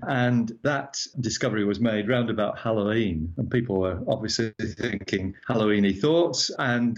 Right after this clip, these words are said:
they're like T G as well. T G suddenly became the Goblin. And so the Goblin is what its name is now. But as you said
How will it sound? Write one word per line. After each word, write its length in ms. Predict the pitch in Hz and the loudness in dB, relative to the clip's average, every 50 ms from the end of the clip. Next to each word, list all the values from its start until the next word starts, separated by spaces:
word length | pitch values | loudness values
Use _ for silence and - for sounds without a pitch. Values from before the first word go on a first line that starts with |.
| 147 135 | -2 -2
they're 120 | 143 139 | 0 0
like 300 | 156 185 175 160 - - | 2 2 0 0 -2 -2
T 200 | - 170 156 143 | 0 0 0 2
G 260 | - 127 143 139 120 101 | 2 2 2 2 2 2
as 140 | 92 85 - | 0 0 0
well. 360 | 117 110 101 90 82 80 - - | 0 2 2 0 0 -4 -6 -4
T 160 | - 131 120 | -2 -2 0
G 460 | 117 110 110 104 101 101 95 98 120 - - _ | 0 2 2 4 4 4 2 0 -2 -4 -8 _
suddenly 380 | - - - 123 104 101 101 95 | -6 -4 -2 -2 0 0 0 0
became 600 | 87 101 104 - - 107 95 92 90 90 - - - | 0 -2 -2 -2 -2 -2 0 0 -2 -4 -6 -8 -8
the 320 | 92 98 113 107 98 - - - 120 | -4 -2 0 0 0 -2 -4 -4 -2
Goblin. 520 | 120 110 120 107 101 92 87 80 82 85 - | 0 0 0 0 0 -2 -2 -2 -4 -6 -2
And 180 | - 107 101 98 | 0 0 0 0
so 360 | - - 117 110 110 107 113 | 2 2 2 4 4 2 2
the 180 | - - 113 113 | 0 -2 -2 0
Goblin 600 | 113 139 143 135 120 123 120 113 107 107 110 - - - | 2 2 2 2 2 2 2 2 0 -2 -2 -4 -2 -2
is 340 | 120 110 107 104 - - - | 0 0 0 0 -2 -4 -2
what 200 | 135 123 123 - | 0 0 0 0
its 180 | - 127 - | -2 -2 0
name 260 | - 120 117 113 107 110 | 0 2 2 2 2 0
is 140 | 107 92 | 0 0
now. 240 | 107 113 110 110 107 | 0 2 2 2 2
But 160 | 101 107 127 127 - - | 0 0 -4 -4 -4 -4
as 160 | 131 110 120 | -2 -2 0
you 340 | 127 156 170 151 147 - - - | 2 2 2 2 0 -2 -4 -6
said 380 | - - 139 120 107 101 - | -4 -2 -2 -2 -2 -4 -6